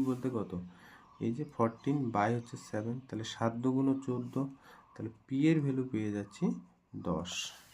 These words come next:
পি এর ভ্যালু পেয়ে যাচ্ছি দশ, কিউ এর ভ্যালু পেয়ে গেলাম চোদ্দ।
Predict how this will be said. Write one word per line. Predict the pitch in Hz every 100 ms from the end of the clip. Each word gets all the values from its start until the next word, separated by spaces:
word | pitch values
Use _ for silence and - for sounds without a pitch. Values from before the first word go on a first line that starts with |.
| - - - -
পি | 127 151
এর | 160 139
ভ্যালু | 135 135 -
পেয়ে | 113 110
যাচ্ছি | 110 - 90 104
দশ, | 98 120 - - - _ _ _ - - _ - _ _ _ - - - -
কিউ | 135 135 156
এর | 156
ভ্যালু | 135 127 123
পেয়ে | 113 104
গেলাম | 101 131 135
চোদ্দ। | 107 92 90